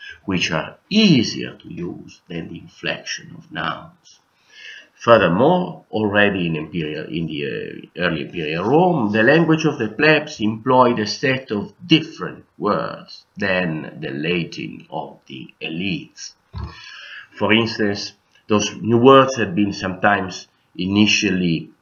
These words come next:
diminutive forms, others had been originally employed as metaphors, others still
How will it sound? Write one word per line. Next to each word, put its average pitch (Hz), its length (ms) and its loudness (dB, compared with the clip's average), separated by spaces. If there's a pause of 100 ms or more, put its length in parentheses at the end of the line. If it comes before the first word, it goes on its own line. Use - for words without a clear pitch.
(140)
diminutive 143 800 4
forms, 131 480 2 (140)
others 98 340 2
had 85 220 -4
been 82 280 -2
originally 87 840 -2
employed 85 500 -2
as - 180 -12
metaphors, 127 840 0 (460)
others 165 420 4
still 185 640 0